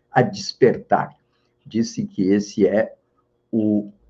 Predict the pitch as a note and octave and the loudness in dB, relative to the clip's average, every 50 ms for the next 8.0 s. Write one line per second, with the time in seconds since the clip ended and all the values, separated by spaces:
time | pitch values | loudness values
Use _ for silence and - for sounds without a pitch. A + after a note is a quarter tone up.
0 | _ G2 F2 A2+ G2+ G#2 B2 C#3 C#3+ C#3 A#2+ G2 - G#2+ G2+ - - G2+ F#2+ G2 | _ -6 -2 2 4 6 8 8 8 8 6 4 0 -2 -4 -2 -2 -4 -4 -2
1 | F#2+ F#2 F2 - - - - - G#2+ G#2 F#2+ F2 E2+ F#2 G2+ G#2 G#2 F#2+ - - | -2 -4 -4 -6 -10 -18 -10 -4 -2 -2 -2 -2 -2 0 0 0 0 -2 -6 -10
2 | - - D#2+ D#2+ D2+ - G2+ G2+ G2+ G2+ - - A2+ F2+ E2+ F#2 G#2+ G#2 G#2 - | -10 -10 -10 -10 -8 -6 -2 -2 -2 -2 -2 -6 -6 -6 -2 -2 -2 -2 -2 -4
3 | G#2 F2+ E2+ E2 F2 F2+ F#2 E2+ E2 F#2 G#2 A#2+ B2 - A#2 - - - _ _ | -8 -10 -8 -6 -6 -4 -4 -4 -4 -2 -2 -2 -2 -4 -8 -12 -12 -16 _ _
4 | _ D#3+ E3 D#3 C#3+ - - F#2+ E2+ D#2 - - _ - - _ _ - - A2 | _ 4 6 6 6 4 4 0 -2 -2 -6 -12 _ -20 -20 _ _ 0 2 2
5 | G2 - G2 G#2 G#2 - G#2 G2+ F#2 - - - B2 A#2+ A#2+ - - G2 F#2 E2 | 4 6 4 2 2 2 -2 -2 -2 -4 0 2 4 4 4 4 2 0 0 0
6 | G2 F#2 F#2+ - - - F2+ - - - A2 G#2+ G2 - G2+ A2 A#2+ B2+ A#2 G2 | -2 -4 -4 -4 -6 -6 -6 -6 -6 -2 0 0 0 0 -2 0 0 0 0 0
7 | - A#2 G2+ G#2 C3 D3+ D3 D3 - A2+ G#2 A2 B2 B2 - - - B2 A#2 | -2 0 2 4 4 4 4 4 2 0 2 2 2 0 0 -2 -4 -6 -6